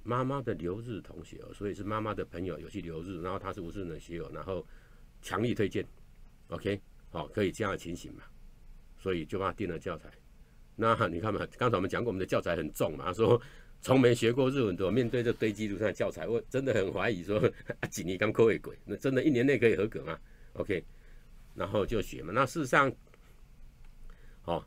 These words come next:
这样子哈，呃，大四要交换学，交换留学哈，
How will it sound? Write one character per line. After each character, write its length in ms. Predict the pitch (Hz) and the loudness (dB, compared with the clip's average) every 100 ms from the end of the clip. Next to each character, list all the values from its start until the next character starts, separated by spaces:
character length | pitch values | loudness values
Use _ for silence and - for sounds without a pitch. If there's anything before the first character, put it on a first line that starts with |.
| - - - - - | -10 -20 -20 -20 -2
这 100 | 120 | 2
样 140 | 110 | 4
子 160 | 95 87 | 2 -2
哈， 180 | 85 67 - - - - - - - - - - | -4 -6 -12 -20 -20 -20 -20 -20 -20 -20 -20 -14
呃， 100 | 76 | -4
大 200 | - 113 | 0 0
四 100 | 113 | 0
要 100 | 110 | 0
交 200 | - 104 | 0 -2
换 140 | 107 87 | -2 -4
学， 120 | - - - | -8 -20 -14
交 160 | - 104 | -6 -2
换 140 | 104 | -2
留 180 | 80 90 | -2 -4
学 220 | - - | -6 -12
哈， 100 | - | -14